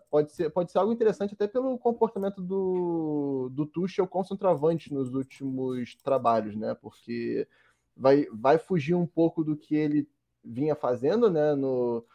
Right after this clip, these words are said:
no Paris Saint-Germain, o centroavante era, é, por vezes, o Mbappé, né? Então, é, foge um pouco a característica do Kane, que, no caso, eu acho que pra um centroavante, é, no estilo de jogo do Tuchel,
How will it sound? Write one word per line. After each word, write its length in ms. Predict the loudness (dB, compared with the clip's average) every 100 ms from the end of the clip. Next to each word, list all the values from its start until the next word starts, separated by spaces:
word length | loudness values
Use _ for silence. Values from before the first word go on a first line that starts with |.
| _ _
no 140 | -4 0
Paris 260 | 2 2
Saint-Germain, 580 | -2 -2 -2 -2 0 2
o 160 | 2 0
centroavante 760 | -4 -4 -2 -4 -4 -2 2
era, 520 | 4 4 4 2 -2 -10 _ _ _
é, 400 | -2 0 2 0 -2
por 220 | -4 -4
vezes, 440 | 0 0 0 -4 0
o 160 | 0
Mbappé, 460 | 0 -2 -4 -4 -2
né? 160 | -2 -4
Então, 500 | -4 -4 -2 -4 -8 -14 _ _ -6
é, 400 | -2 2 2 -2 -6 _ _
foge 380 | 4 6 6
um 80 | 2
pouco 240 | -2 -2 -2
a 20 |
característica 380 | -4 -4 -2 -2
do 120 | -2
Kane, 440 | 0 0 0 -4 -6
que, 300 | -4 -2 -4 -8 _ _ _
no 120 | -12
caso, 540 | 2 4 6 4 -2 -2
eu 140 | 2 4
acho 200 | 4 0
que 80 | -4
pra 160 | 0
um 80 | 0
centroavante, 800 | -2 0 0 2 0 0 -6 -16 _ _ _ -18 -6
é, 320 | 2 6 6 4
no 140 | 2
estilo 300 | 0 -2 -4
de 60 | 0
jogo 220 | 2 2
do 100 | 0
Tuchel, 540 | -2 -2 -2 -2 -4